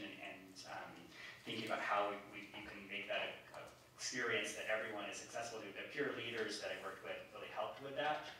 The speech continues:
Uh, so planning in advance, what's the backup? I, I almost planned double experiences anytime there was something we're gonna do. Um, so I thought about, here's the primary, here's the backup, which is, uh, it seems like kind of an excessive burden, but on the other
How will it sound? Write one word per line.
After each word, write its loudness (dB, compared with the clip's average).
Uh, 2
so -2
planning 2
in -6
advance, 2
what's 2
the 2
backup? 4
I, -2
I 2
almost 0
planned -2
double 4
experiences -2
anytime 0
there -4
was 2
something 2
we're -8
gonna -8
do. -2
Um, 0
so -2
I 2
thought 4
about, 2
here's 2
the -2
primary, 6
here's 2
the 0
backup, 2
which -2
is, 2
uh, 10
it -2
seems 2
like 4
kind 4
of 2
an 2
excessive 6
burden, 8
but 8
on 4
the 4
other 4